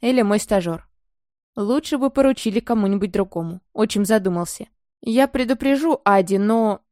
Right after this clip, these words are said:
не обижайтесь за совет, Кэссиан. Только при Эле разговора не получится".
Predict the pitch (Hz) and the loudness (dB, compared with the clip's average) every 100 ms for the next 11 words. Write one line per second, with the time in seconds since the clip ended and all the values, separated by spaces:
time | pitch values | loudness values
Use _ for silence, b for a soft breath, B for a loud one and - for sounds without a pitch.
0 | - 233 262 262 311 359 190 180 190 220 | -4 0 2 2 0 -2 -4 -6 -2 -2
1 | 196 180 - - 202 - 180 175 202 _ | -2 -4 -8 -4 -2 -2 -4 -6 -12 _
2 | - 233 214 220 240 240 254 262 214 196 | 0 0 2 0 0 2 2 4 4 2
3 | 208 196 220 220 220 220 220 240 - - | 2 4 4 2 2 0 0 -4 -8 -10
4 | 220 | -12